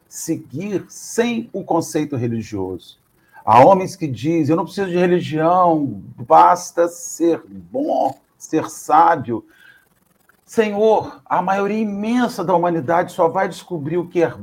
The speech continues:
o que é bom e o que é ser sábio, o que é ser justo,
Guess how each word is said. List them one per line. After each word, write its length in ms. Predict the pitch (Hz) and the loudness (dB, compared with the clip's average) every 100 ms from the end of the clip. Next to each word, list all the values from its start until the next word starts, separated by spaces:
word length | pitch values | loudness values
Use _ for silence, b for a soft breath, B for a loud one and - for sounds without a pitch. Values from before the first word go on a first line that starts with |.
| - | -14
o 100 | 127 | -14
que 180 | - 165 | -4 -2
é 80 | |
bom 600 | 131 98 123 165 170 98 - _ _ | -2 -4 -2 0 0 -2 -8 _ _
e 80 | 131 | -6
o 60 | 135 | -4
que 160 | 160 | -2
é 60 | 156 | -4
ser 280 | - 143 139 | -4 -12 -12
sábio, 720 | - 151 160 170 123 123 - b b | -10 -2 0 0 -2 -8 -10 b b
o 80 | 139 | -10
que 120 | 139 | -2
é 80 | 156 | -2
ser 280 | 151 151 131 | -2 -4 -4
justo, 640 | 117 156 185 202 - - | -6 -6 -6 -8 -12 -20